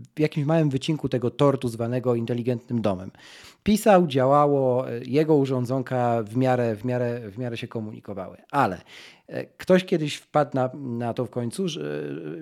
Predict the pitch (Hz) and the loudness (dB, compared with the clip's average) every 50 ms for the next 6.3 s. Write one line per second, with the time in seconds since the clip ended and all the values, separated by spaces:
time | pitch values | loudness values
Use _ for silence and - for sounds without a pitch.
0 | - - - - 139 139 143 139 - 135 131 131 127 - - 143 135 123 131 127 | -14 -16 -14 -10 -8 -8 -6 -6 -4 -6 -6 -6 -6 -6 -4 -2 -2 -2 -2 -4
1 | 117 120 113 120 135 127 127 104 127 120 117 151 165 151 151 151 139 131 139 139 | -4 -4 -8 -8 -6 -6 -4 -4 -2 -4 -2 -2 -4 -4 -4 -6 -6 -4 -4 -2
2 | 139 135 151 170 175 - - 147 120 113 131 147 147 131 123 - - 143 135 131 | -2 -2 -2 -4 -4 -4 -4 -2 0 2 2 2 2 0 -4 -4 -4 -4 -2 -2
3 | 131 127 127 123 123 123 123 127 139 135 127 127 113 110 - 143 147 139 123 117 | -2 -4 -4 -4 -6 -6 -8 -8 -10 -10 -10 -10 -10 -8 -2 2 2 4 4 2
4 | 107 - - - 123 113 113 117 131 156 170 180 175 147 151 151 143 - - - | -2 -4 -6 -6 -6 -4 -4 -2 0 2 2 2 2 2 2 0 -2 -6 -16 -10
5 | - 131 131 131 135 131 - 180 151 135 156 156 151 165 156 147 127 - 117 101 | -4 -4 -4 -2 -4 -8 -8 -8 -8 -6 -6 -4 -2 -2 -2 -2 -2 -4 -6 -8
6 | - - 113 117 120 | -6 -6 -2 -2 -2